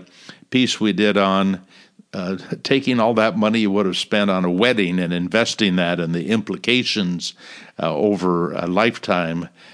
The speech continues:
uh, what that could mean, uh, for retirement. Anyway, uh, I, I did want to respond, uh, to some of the questions and comments that have come up regarding this article about the total, the total stock market, uh, index.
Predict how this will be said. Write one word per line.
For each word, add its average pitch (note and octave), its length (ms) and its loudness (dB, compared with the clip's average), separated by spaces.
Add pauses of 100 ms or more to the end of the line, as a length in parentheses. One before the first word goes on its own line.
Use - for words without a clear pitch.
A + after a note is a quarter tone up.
(180)
uh, F2 140 -2
what F2+ 220 -2
that E2+ 200 -2
could F2 220 -4
mean, F#2+ 480 2
uh, E2+ 180 -2 (160)
for E2+ 340 -2
retirement. G2 720 0
Anyway, G2+ 540 2 (520)
uh, F#2+ 300 2
I, G#2 280 -2
I - 20 4
did E3 260 4
want F3 200 4
to D3+ 60 4
respond, F#2+ 1080 0
uh, F#2 400 -8
to A#2+ 120 -2
some C3 280 2
of A#2 80 2
the A2 80 0
questions A#2+ 580 0
and F2+ 160 -4
comments A#2+ 640 0 (880)
that B2 140 2
have A#2 220 -2
come A#2+ 280 0
up C3 260 0
regarding G2+ 560 2
this F#2 260 -2
article G2 520 0
about F#2 320 0
the F#2 80 -2
total, G2+ 600 0
the G2+ 180 0
total A#2+ 400 0
stock G2+ 480 -2
market, - 500 -4
uh, F#2 220 0
index. F#2 640 -2